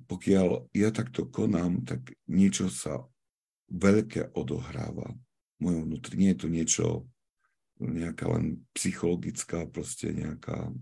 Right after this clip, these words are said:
náplasť, ale oni poukazujú na, ehm, ehm, oni poukazujú na príklad, ehm, ehm, toho kriminálníka, ktorý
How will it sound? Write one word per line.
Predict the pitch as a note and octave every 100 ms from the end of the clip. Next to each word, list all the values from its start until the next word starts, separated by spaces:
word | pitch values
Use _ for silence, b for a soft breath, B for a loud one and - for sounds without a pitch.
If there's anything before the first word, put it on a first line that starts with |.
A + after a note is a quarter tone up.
| - -
náplasť, | F2 F#2 - - - -
ale | D#2+ D#2+ - B B B -
oni | F#2
poukazujú | F#2+ G#2 F#2+ - F2+ F2+ E2+ D#2+
na, | D#2 D#2+ D#2+ _ _ _ _ _ _ _ _ _ _ _ _ -
ehm, | - E2+ D2+ - B2 B2+ _ _ _ _ _ _ _ _ _ _ _ _ - F2
ehm, | E2 D#2+ D#2+ C#2+ - -
oni | G2+ F2+
poukazujú | F2+ F2+ F2+ E2+ F2 D#2+
na | D#2+ D2+ D2+
príklad, | - F2 E2 E2+ D#2 D#2 -
ehm, | D#2+ - - - _ _ _ _ _ _ _ _
ehm, | - E2+ - D#2+ D2+ - - - - - - - - - _ - - -
toho | E2 D#2
kriminálníka, | B1+ F2+ F#2 E2 D#2+ D#2+ D#2 D#2 E2+
ktorý | F2